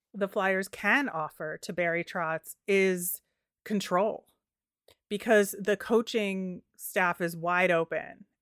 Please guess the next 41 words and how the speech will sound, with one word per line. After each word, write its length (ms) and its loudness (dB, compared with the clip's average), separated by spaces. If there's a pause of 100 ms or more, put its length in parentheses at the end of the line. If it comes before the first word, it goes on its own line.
(140)
And 240 0
I 180 4
think 400 -4 (100)
that 500 -2 (100)
they 180 0
can 240 -2
give 240 -2 (260)
Barry 260 0
Trotz 380 -6 (120)
full 160 2
control 460 2
to 120 -8
do 200 -6
whatever 420 -2
he 100 -2
wants 540 -4 (300)
and 180 -2
say, 520 0 (580)
"We've 280 -2
had 220 6
trouble 460 4
making 540 -2
these 320 -4
pieces 340 -4
and 140 0
parts 320 -2
that 120 -2
are 160 2
all 180 2
very 280 0
good 340 0
come 220 -6
together 420 -2
in 120 -4
a 80 -4
way 240 -2
to 100 -4
make 240 -8
'em 140 -8
win. 280 -10
Barry, 520 0